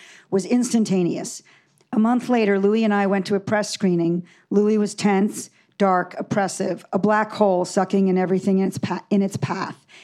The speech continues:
There was a line of photographers. Louis scowled, pretended not to hear people. He took offense at imaginary slights. 'They were talking to you, not me. They don't even see me. I vowed never to go to an event with him, again with him.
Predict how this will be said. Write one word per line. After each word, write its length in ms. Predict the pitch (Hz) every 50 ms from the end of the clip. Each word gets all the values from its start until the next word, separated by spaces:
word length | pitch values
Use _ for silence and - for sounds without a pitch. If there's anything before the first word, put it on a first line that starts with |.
| - - - _ -
There 100 | 202 202
was 120 | 208 196
a 60 | 214
line 280 | 208 214 214 226 233 240
of 80 | 226
photographers. 920 | 233 214 190 - - 226 220 220 185 196 - - 180 175 175 165 - - - _ - _ _ _ -
Louis 260 | 208 220 220 226 226
scowled, 720 | - - - - 208 202 196 190 190 185 185 185 185 190 - - - _ _ _
pretended 420 | - 214 208 - 220 220 220 220 208
not 220 | 208 202 202 202 -
to 80 | 214
hear 280 | 190 - 220 208 202 196
people. 520 | 202 196 180 170 - 165 180 180 175 - - _ _ _
He 140 | - - 208
took 200 | 208 240 226 240
offense 480 | 226 - - 226 214 196 170 165 147 -
at 120 | 208 190
imaginary 600 | 185 196 196 202 202 175 190 202 196 196 196 196
slights. 640 | 190 - - 190 185 170 170 - - - - - _ _ _ _ _ _ _ _
'They 120 | - 220 240
were 120 | 240 269
talking 380 | 269 254 254 262 254 220 247 233
to 60 | 226
you, 440 | 226 208 202 196 185 - 160 - - -
not 320 | 196 214 214 214 214 196
me. 380 | 196 190 170 165 170 170 175 - _ _ _ _
They 160 | - 202 202 196
don't 280 | 175 226 240 247 262
even 280 | 262 233 226 214 208 196
see 280 | - - 208 208 196
me. 320 | 185 170 165 147 - - - _ _ _ _ _ _ _ - -
I 140 | 190 202
vowed 300 | 196 214 214 214 214 202
never 260 | 196 214 220 208 233 226
to 140 | 226 -
go 220 | 208 185 214 208 202
to 100 | 196 196
an 60 | 196
event 460 | 196 190 175 196 196 196 190 - - - _ -
with 180 | 208 202 -
him, 300 | - 190 202 - 202 - -
again 340 | 220 202 196 214 202 196 190
with 140 | 185 180 -
him. 260 | 190 180 170 170